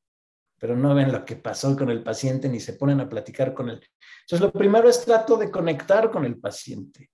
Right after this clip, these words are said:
de tocarlo, de abrazarlo, si se puede quitarle el cubrebocas y que realmente tenga yo una conexión directa, lo hago. Lo siguiente que hago es apelar a nuestros sistemas de conexión social,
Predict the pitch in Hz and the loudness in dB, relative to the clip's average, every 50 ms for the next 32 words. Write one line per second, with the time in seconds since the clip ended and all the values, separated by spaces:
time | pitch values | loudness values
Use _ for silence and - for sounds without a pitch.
0 | _ _ 139 147 143 143 175 160 170 - - 208 220 233 226 226 190 139 - 139 | _ _ -2 -2 -2 0 -2 -4 -4 -4 -4 -4 -4 -2 -2 -2 -2 -2 -4 -4
1 | 127 135 147 147 147 156 156 147 143 - 190 208 220 226 220 180 151 - 143 135 | -2 -2 -2 -2 0 -2 -4 -4 -6 -6 -8 -6 -6 -4 -4 -4 -6 -6 -6 -6
2 | 147 143 - 208 220 220 220 226 - - 202 202 208 202 208 - 180 160 165 165 | -6 -6 -4 -4 -4 -4 -4 -8 -10 -8 -8 -6 -6 -8 -10 -10 -8 -4 -2 -2
3 | 165 202 214 - 180 156 - - _ _ - - - - _ _ - 165 143 143 | -2 -2 -6 -6 -8 -10 -10 -12 _ _ -20 -20 -20 -20 _ _ -6 -6 -4 -2
4 | 165 165 160 175 202 214 226 226 226 226 - - 202 - - 202 202 208 208 208 | -2 0 0 2 2 2 2 2 0 -2 -2 -4 -6 -4 -4 -4 -4 -2 -4 -4
5 | 208 214 214 208 208 - 175 160 151 143 - - 175 175 180 180 180 175 156 127 | -4 -4 -6 -8 -8 -8 -8 -8 -8 -8 -8 -6 -6 -6 -4 -4 -4 -2 -2 -2
6 | - - - - 170 175 175 - _ _ _ _ _ _ _ _ _ _ _ _ | -4 -4 -8 -12 -12 -12 -12 -16 _ _ _ _ _ _ _ _ _ _ _ _
7 | _ _ _ _ - - - - - _ _ _ 131 139 160 180 190 190 190 196 | _ _ _ _ -20 -20 -20 -20 -20 _ _ _ 2 4 6 6 6 4 2 2
8 | 196 165 - - - - _ _ _ _ _ _ _ _ _ _ _ - 147 170 | 0 0 -4 -4 -6 -10 _ _ _ _ _ _ _ _ _ _ _ -2 0 2
9 | 175 175 - 196 196 208 208 208 - 214 202 - 196 190 185 185 180 185 185 175 | 2 0 -2 -4 -4 -4 -4 -2 -2 -4 -2 0 2 4 4 4 2 0 -2 -4
10 | 180 - - - - _ _ - 151 151 147 - 175 165 165 165 165 165 165 165 | -6 -8 -10 -14 -16 _ _ -2 -2 -2 0 2 4 4 4 6 6 4 4 4
11 | 170 175 139 151 147 147 147 143 139 - - 143 139 - - 143 139 - - - | 0 -2 0 0 2 2 2 2 0 -2 -4 -4 -6 -4 -6 -8 -10 -10 -2 2
12 | 175 165 160 165 160 147 143 139 139 - 135 135 127 127 - - 139 139 131 - | 2 2 4 2 2 2 2 0 0 -2 -4 -4 -4 -6 -6 -4 -4 -4 -4 -6
13 | 131 117 - - - 143 135 139 135 - - | -8 -10 -10 -8 -6 -4 -4 -4 -6 -8 -14